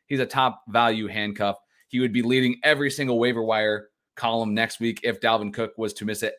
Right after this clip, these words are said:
any time at all. And those are the types of players that you should be stashing. Number three is Cam Akers. We've made it through the trade, the trade deadline now, and Cam Akers is still an L A Ram. We've seen Darrell Henderson, the crazy split last week. He's clearly not,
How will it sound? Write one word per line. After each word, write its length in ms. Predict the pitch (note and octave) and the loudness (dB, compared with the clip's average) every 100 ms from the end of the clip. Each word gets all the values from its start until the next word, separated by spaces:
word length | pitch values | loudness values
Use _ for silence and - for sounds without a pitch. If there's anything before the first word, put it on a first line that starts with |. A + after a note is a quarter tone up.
| - | -2
any 220 | C3+ C3 | 2 2
time 240 | B2 B2+ A#2 | 2 2 2
at 60 | |
all. 380 | G#2 A#2+ D#3 - _ _ | 4 4 2 -4 _ _
And 160 | A#2 G#2+ | -4 0
those 240 | A#2+ C3 | 2 2
are 40 | A#2+ | 0
the 80 | A#2+ | 0
types 240 | A#2+ A2 | 0 0
of 80 | A2 | 0
players 260 | A2+ G#2+ | 0 0
that 80 | G#2 | 0
you 80 | G2+ | -4
should 120 | F#2 | -6
be 60 | F#2+ | -10
stashing. 540 | - G#2+ G2+ - - _ _ _ _ - | -2 0 0 -4 -18 _ _ _ _ -8
Number 140 | B2+ | -6
three 200 | C3 D#3 | -2 2
is 100 | D#3 | 2
Cam 280 | D3 C#3+ C#3 | 2 0 2
Akers. 440 | C3 B2 F2 C#2 - _ - | 2 0 -4 -12 -18 _ -10
We've 120 | G2+ | -2
made 140 | C3+ | 0
it 80 | D3+ | 0
through 120 | E3 | -2
the 60 | C#3+ | -2
trade, 380 | D#3 D3 B2 - _ _ - | 2 2 0 -10 _ _ -8
the 80 | |
trade 220 | G#2+ C#3+ B2 | 2 4 6
deadline 380 | A#2+ A2+ A2 | 4 2 0
now, 140 | G#2+ A2 | 0 -2
and 100 | G#2+ | -4
Cam 160 | B2 | -2
Akers 280 | B2 B2 G#2+ | -2 -2 -6
is 100 | G#2 | -8
still 220 | - C3 | -2 0
an 80 | B2 | 2
L 140 | A#2 A2 | 2 2
A 100 | G#2+ | 0
Ram. 400 | A2+ G2 E2+ - _ _ _ _ _ _ - | -2 -4 -6 -14 _ _ _ _ _ _ -8
We've 240 | A2+ A#2 | -4 -4
seen 240 | - D3+ D3+ | -2 0 4
Darrell 220 | C#3 B2+ | 4 4
Henderson, 600 | C3+ B2+ C3+ B2+ B2 A2 | 2 0 0 0 0 0
the 220 | G#2+ G2+ - | 0 -2 -6
crazy 460 | - F3+ F3+ A#2+ | -6 0 0 0
split 260 | A2 - G2+ | -2 -4 -2
last 260 | A#2 A2 - | 0 0 -2
week. 140 | G2+ | -6
He's 140 | A2 | -6
clearly 500 | - - D#3+ C#3 A#2+ | -10 -6 0 2 2
not, 320 | A2 A2 G#2+ | 0 0 -2